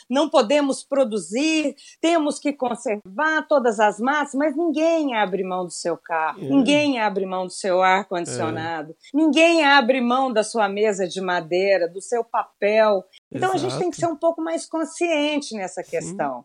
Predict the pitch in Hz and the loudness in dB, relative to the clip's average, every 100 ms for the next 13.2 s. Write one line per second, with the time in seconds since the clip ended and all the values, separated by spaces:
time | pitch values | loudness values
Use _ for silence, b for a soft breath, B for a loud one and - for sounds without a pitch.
0 | - 185 254 294 - 185 302 415 349 - | -4 0 2 0 -6 0 2 2 -2 -4
1 | 262 240 190 180 226 277 202 226 320 330 | -2 -2 -2 -6 -4 -4 -4 -2 -2 -2
2 | - - 277 349 453 285 294 - 254 233 | -6 -4 2 2 2 0 -4 -6 -8 -8
3 | 202 196 - 214 208 190 170 208 226 277 | -8 -8 -8 -6 -6 -6 -8 -6 -6 -4
4 | 285 285 233 269 - 339 392 - - 302 | 0 0 -2 -6 -2 0 0 -2 -2 0
5 | 254 170 196 202 180 156 - _ _ 233 | 0 2 2 4 2 0 -8 _ _ -2
6 | 247 311 330 320 285 240 254 247 240 208 | 4 4 2 -2 -4 -2 -4 -6 -10 -8
7 | 202 233 202 233 294 302 208 285 349 339 | -6 -6 -2 -2 2 0 -2 -4 -2 -2
8 | 339 262 311 262 285 180 220 254 247 - | -2 -2 -2 -2 -4 -4 -6 -6 -8 -4
9 | 247 - 254 214 247 - 240 220 233 - | -4 -2 -2 0 -2 -4 -6 -4 -6 -4
10 | 220 202 - - 208 220 247 214 240 214 | -2 -2 -4 -10 -6 -4 -6 -4 -4 -4
11 | 208 208 190 - 202 233 247 226 - 226 | -4 -6 -6 -8 -4 0 2 0 -2 -6
12 | - 269 302 330 254 247 214 - 220 247 | -2 -2 0 -2 -2 -2 -2 -4 -4 0
13 | 254 | 2